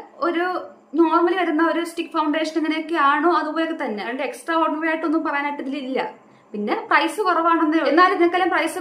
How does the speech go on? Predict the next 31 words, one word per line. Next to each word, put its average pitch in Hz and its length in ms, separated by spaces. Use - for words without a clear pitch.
കുറഞ്ഞിട്ട് 311 440
വേറെ 294 240
ബ്രാൻഡുകൾ 285 500
സ്റ്റിക്ക് - 240
ഫൗണ്ടേഷൻ 269 400
ഇറക്കുന്നുണ്ട്. 262 440
അപ്പൊ 254 120
ഈ 269 120
പ്രോഡക്റ്റ് 285 420
വർത്ത് 294 240
ആണോ 320 140
എന്ന് 311 120
ചോദിച്ചാൽ 285 380
വേണമെങ്കിൽ 330 500
ട്രൈ 339 120
ചെയ്യാൻ 320 200
വാങ്ങിക്കാം, 254 300
അല്ലാണ്ട് 285 460
ഈ 359 40
പൈസയ്ക്കായാലും 320 800
പെർഫോമൻസ് 320 460
ആയാലും 302 240
സൂപ്പർ 294 240
ആണെന്ന് 294 140
എനിക്ക് 285 200
തോന്നുന്നില്ല. 269 400
കാരണം 277 360
എൻ 269 120
വൈ 277 140
ബി 277 100
ഒക്കെ 277 140